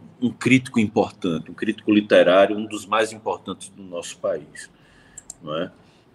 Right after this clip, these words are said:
Ah, mas você também é um dos grandes romancistas, né, do nosso país. Eu não tô falando do reconhecimento dos jabutis que você tem aí na sua es-, na sua estante,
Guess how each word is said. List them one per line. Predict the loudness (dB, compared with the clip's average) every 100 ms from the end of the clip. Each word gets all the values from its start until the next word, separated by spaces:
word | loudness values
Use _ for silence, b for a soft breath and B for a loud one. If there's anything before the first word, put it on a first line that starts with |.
| _ _ _ _ -12 -4
Ah, | -2 0 0 2 0 -2 -6 -10 -20 _ _ _ -8
mas | -8 -6
você | -6 -6 -2
também | 2 2 2 0 0
é | 2
um | 2
dos | -2 -6 -8 -16 _ _ _ _ 2
grandes | 6 6 4 0
romancistas, | 0 2 0 -2 2 2 2 -4 -10 -8
né, | -10
do | -8
nosso | -8 -8 -4
país. | -2 -2 -6 -14 b b b b
Eu | 2
não | 2
tô | 4 4
falando | 4 4 2
do | -2
reconhecimento | -2 -2 -6 -4 0 2 2 -2
dos | -4 0
jabutis | 0 0 -6 -2 -4
que | -4
você | -6 -6 -4
tem | -2 -2
aí | -2
na | -4
sua | -6 -8
es-, | -10 -20 b b b b
na | -6
sua | -2 -2
estante, | -2 0 2 2 -2